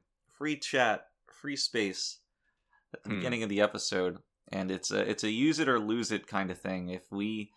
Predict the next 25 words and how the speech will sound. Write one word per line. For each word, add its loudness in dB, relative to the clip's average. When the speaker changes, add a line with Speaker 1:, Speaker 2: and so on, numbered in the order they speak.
Speaker 2:
Right. 4
Speaker 1:
if -2
we 0
don't 4
use 2
it, 4
we're 0
not 4
going 2
to -10
be 0
allotted 6
it 2
in -2
the -6
next -4
episode. -8
Speaker 2:
Is -2
this 0
a, 6
is 0
this 0
a -2
producer 4
thing? 4